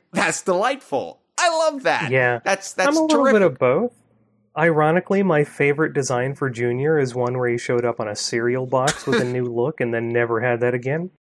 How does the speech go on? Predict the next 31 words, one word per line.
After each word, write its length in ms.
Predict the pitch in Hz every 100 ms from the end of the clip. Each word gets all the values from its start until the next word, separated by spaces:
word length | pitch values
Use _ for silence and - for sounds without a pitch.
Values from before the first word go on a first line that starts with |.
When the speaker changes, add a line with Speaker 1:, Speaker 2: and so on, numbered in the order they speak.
| _ _ -
Speaker 1:
Yeah. 640 | 131 113 113 139 123 117
Speaker 2:
Um, 300 | 113 117 131 _ _ _ _ _ _ _ _
but 140 | 151 185
yeah, 220 | 226 123
just 260 | 156 -
for 260 | 160 143 123
a, 100 | 117 139
a 120 | 131
brief 580 | 117 - 135 151 151 -
summation 540 | - 131 127 127 127
of 100 | 117
my 380 | 117 120 117 131
histories 520 | 131 120 127 117 113
with 140 | 113 -
the 80 |
characters, 800 | 117 - 104 104 - 117 120 123 -
um, 520 | 127 117 107 107 117 _ _ -
I 100 | 156
didn't 220 | 180 160
actually 320 | 147 135 139
have 160 | 127 143
any 340 | - 127 156
Nintendo 540 | 143 117 120 120 110 101
systems 420 | 117 - 113 110
until 320 | 110 113 110
after 480 | 123 123 139 - 123
the 140 | 117
N 160 | 113 110
sixty-four 560 | 107 - 117 - 120 123
came 180 | 120
out. 300 | 110 101 -